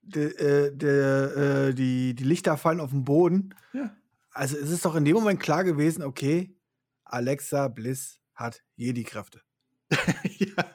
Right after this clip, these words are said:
Speaker 1: Also Alexa Kraft, Alexa Bliss ist doch ein Jedi, oder? Also das ist doch jetzt
Speaker 2: Jedi
Speaker 1: klar,
Speaker 2: Alexa.
Speaker 1: oder?
Speaker 2: Das, das ist die Facette, die wir lernen. Die brauchen wir.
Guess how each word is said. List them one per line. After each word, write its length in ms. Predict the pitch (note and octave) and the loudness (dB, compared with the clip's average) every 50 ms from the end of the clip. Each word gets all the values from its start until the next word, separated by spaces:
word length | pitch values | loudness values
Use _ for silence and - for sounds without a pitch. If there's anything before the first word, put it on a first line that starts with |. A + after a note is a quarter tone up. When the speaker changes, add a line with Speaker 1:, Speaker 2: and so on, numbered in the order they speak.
| - - - _ - - - _ | -14 -14 -12 _ -12 -12 -10 _
Speaker 1:
Also 220 | - D#3 D3+ D#3+ | -2 2 2 4
Alexa 280 | D#3+ F#3 G#3 G3 A3 E3+ | 4 4 2 2 0 -2
Kraft, 400 | - - G3 G#3 G#3 - - F3+ | 0 0 0 0 0 0 0 2
Alexa 360 | F3+ F3 G3+ F#3+ - G3+ F#3 | 4 2 2 2 2 0 0
Bliss 280 | E3 D3+ F3 G#3 G#3 | 2 2 0 0 0
ist 160 | C4 A3 D#3 G#3 | -2 -2 -2 0
doch 80 | F3+ | 2
ein 100 | - F3 | 4 4
Jedi, 320 | F3 G3 A3 F3 D3 C3+ C3+ | 4 4 4 4 2 0 2
oder? 240 | C#3 E3 G#3+ A3+ G3+ | 2 2 2 2 2
Also 160 | F3+ D#3 E3 | 0 -2 -2
das 80 | F3 F3 | -4 0
ist 80 | F3 | 2
doch 60 | G3 | 4
jetzt 120 | F#3 - A#2+ | 4 6 6
Speaker 2:
Jedi 180 | F3+ A3 - | 6 4 4
Speaker 1:
klar, 200 | E3+ - A3 G3+ | 6 6 6 6
Speaker 2:
Alexa. 220 | F3 - C#3 C#3+ - | 6 4 4 2 2
Speaker 1:
oder? 360 | B2 G#2 F#2+ F#2 F#2+ G2+ - - | 2 0 -2 -2 -6 -8 -6 -4
Speaker 2:
Das, 220 | B2 A#2+ - - | -4 -4 -4 2
das 160 | - F#3+ G#3 | 4 4 4
ist 140 | B3 A#3 - | 4 4 4
die 80 | A#3+ G#3 | 2 4
Facette, 420 | - G3 F#3 - F#3 F3 - D#3+ | 4 2 4 4 2 2 2 0
die 140 | B2+ A2 G#2 | 0 2 2
wir 80 | G#2+ G#2 | 2 2
lernen. 420 | G2 F#2+ F#2 E2+ E2 E2+ G2 G#2 - | 2 0 -2 -4 -6 -8 -12 -8 -8
Die 80 | E3 | -4
brauchen 400 | E3+ E3+ D#3 E3 D#3+ C3+ A#2+ G#2+ | 0 4 4 4 4 2 -2 -2
wir. 200 | G#2 A#2+ A#2+ B2 | -4 -8 -12 -14